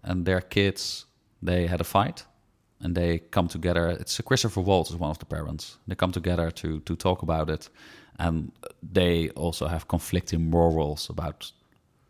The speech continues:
a child using violence and if it should be punished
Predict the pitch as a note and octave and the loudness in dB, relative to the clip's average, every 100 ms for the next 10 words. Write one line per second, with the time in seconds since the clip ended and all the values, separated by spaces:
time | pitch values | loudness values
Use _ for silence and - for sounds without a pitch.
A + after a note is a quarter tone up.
0 | _ _ _ _ F2 - F#2 C#2+ D#2+ - | _ _ _ _ -8 2 4 4 2 -2
1 | D#2 D2+ D#2 D#2 D2 D2 D#2 - D#2+ C2+ | -2 -2 -4 -4 -4 -6 -8 -8 -6 -6
2 | D#2+ D#2+ - - - D#2+ D#2 - - | -8 -6 -6 -6 -2 -2 -2 -8 -14